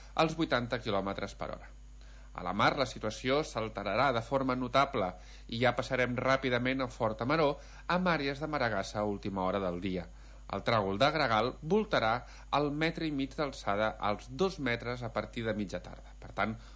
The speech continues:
molta precaució amb les activitats a mar. Demà divendres ens espera una diada de cel totalment serè. Senyals de tramuntana a primera hora, això sí, i poca cosa més. Bona visibilitat i ambient molt net. Temperatura màxima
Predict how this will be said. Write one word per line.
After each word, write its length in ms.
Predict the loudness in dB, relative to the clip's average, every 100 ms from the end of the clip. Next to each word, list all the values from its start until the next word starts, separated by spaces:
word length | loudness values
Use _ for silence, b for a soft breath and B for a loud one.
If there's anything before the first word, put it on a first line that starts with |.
| B
molta 480 | -2 4 4 4 2
precaució 500 | 0 -2 -2 -2 -4
amb 140 | -2 -2
les 80 | -4
activitats 580 | -8 -8 -8 -8 -6
a 80 | -2
mar. 180 | 0 -2 -6 -16 B B B B B -6
Demà 320 | 0 4 4
divendres 540 | 2 2 0 0 -2
ens 140 | -4 -6
espera 300 | -4 0 0
una 160 | 0 -2
diada 380 | 0 2 2 0
de 120 | -2
cel 240 | 0 -2 -2 -2
totalment 560 | 0 0 -2 -2 -4 -6
serè. 300 | -4 0 0 -2 B B B -4
Senyals 360 | 2 4 4 0
de 80 | -2
tramuntana 500 | 0 2 4 4 2
a 80 |
primera 360 | 0 -2 2 4
hora, 200 | 6 4
això 200 | 0 -8
sí, 260 | -2 0 -2 B B -2
i 120 | 2
poca 300 | 2 2 0
cosa 220 | -4 -6
més. 300 | -10 -10 -10 -14 B B -6
Bona 300 | -4 -4 -6
visibilitat 720 | -10 -10 -10 2 4 4 -2 -6
i 140 | -2 0
ambient 400 | 0 0 0 -2
molt 480 | -4 0 4 4 2
net. 260 | -4 -8 -16 -18 -12
Temperatura 520 | -10 -8 -10 -6 -4 0
màxima 460 | -2 -2 -2 -2